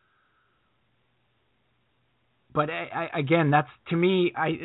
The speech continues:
that occurred to me today. That's the difference in the series. How good Wade Davis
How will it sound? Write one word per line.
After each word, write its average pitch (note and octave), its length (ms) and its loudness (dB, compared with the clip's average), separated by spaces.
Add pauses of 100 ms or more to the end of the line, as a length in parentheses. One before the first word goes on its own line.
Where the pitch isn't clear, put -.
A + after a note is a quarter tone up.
that D#3 180 0
occurred F#3 320 0
to F#3 80 -4
me F3 80 4
today. F#3+ 340 2
That's F#3+ 280 4
the F#3+ 60 -4
difference G#3 420 0
in E3+ 100 -2
the E3 160 -2
series. G#3+ 320 -6 (640)
How F3 300 2
good D3+ 280 -4
Wade D3 320 0
Davis D#3 340 -4